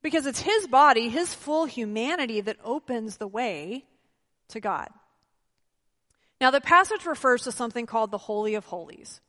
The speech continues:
And what that means is, in the Old Testament, the Holy of Holies was, was the, the innermost part of the temple where God's presence would appear. And the only person that could enter the Holy of Holies was the high priest.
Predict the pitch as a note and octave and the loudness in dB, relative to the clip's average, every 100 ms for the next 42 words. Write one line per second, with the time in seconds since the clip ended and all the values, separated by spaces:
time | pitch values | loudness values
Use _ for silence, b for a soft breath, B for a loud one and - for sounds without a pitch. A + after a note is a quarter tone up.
0 | - A3+ B3 E4+ G4+ F#4+ B3 G3+ G3+ B3 | -14 -6 -2 2 4 2 0 -4 -4 -4
1 | A#3 A3 A3 A3+ G#3+ G3 C#4+ - A3 - | -2 -2 -2 -6 -6 -4 -4 -2 -4 -4
2 | G3 G3+ - b b - G#3 C#4 F#4 F#4 | -4 -4 -6 b b -14 -4 -2 0 0
3 | B3+ A3+ A3+ G3 G3+ F#3+ - G#3+ G3 G#3 | 0 2 0 -2 -10 -16 -10 -8 -6 -8
4 | G3 b b b F#3+ - C#4 E4 D4+ C4+ | -10 b b b -8 -2 0 2 2 0
5 | - - - C4+ C#4+ B3 A#3 - B3+ A3+ | -4 -8 2 4 4 -2 -6 -6 -6 -4
6 | G#3 G3+ G#3 G#3 G3+ G#3+ A3 A#3+ B3 - | -6 -4 -2 -4 -4 4 6 6 4 -4
7 | B3 A3 F#3+ F#3+ - - G3 F#3+ - - | 0 0 0 -12 -16 -12 -10 -10 -14 -16
8 | - _ _ _ _ _ _ _ _ _ | -18 _ _ _ _ _ _ _ _ _
9 | _ _ _ _ _ - A#3 A#3+ A#3+ E4 | _ _ _ _ _ -10 -8 -4 -4 -2
10 | G4+ D#4+ D4 C#4+ A#3+ - A3+ A#3+ D#4 - | 0 2 2 0 -6 -6 -8 -6 -6 -4
11 | A3 G3+ G3+ G3 G#3 G3+ F3 F3+ G#3 G#3 | -4 -4 -4 -4 -4 -6 -10 -10 -10 -10
12 | F#3+ F3+ F3+ - D#3+ - - - | -10 -8 -8 -8 -16 -18 -20 -20